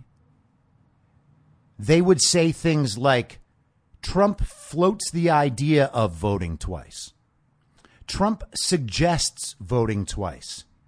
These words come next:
Trump encourages voter fraud." Now, those statements are intentionally left up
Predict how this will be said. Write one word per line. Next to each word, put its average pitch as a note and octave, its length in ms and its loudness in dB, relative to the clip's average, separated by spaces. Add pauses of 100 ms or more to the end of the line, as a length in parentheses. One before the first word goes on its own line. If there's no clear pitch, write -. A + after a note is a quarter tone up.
(460)
Trump B3+ 320 0 (100)
encourages F#3+ 960 0
voter E3 440 2
fraud." C#3 600 0 (2500)
Now, D#3 80 0
those A#3 300 4
statements A#2 920 -2 (1600)
are F3 160 6
intentionally A#3+ 1040 2
left F3 500 2
up F3 300 0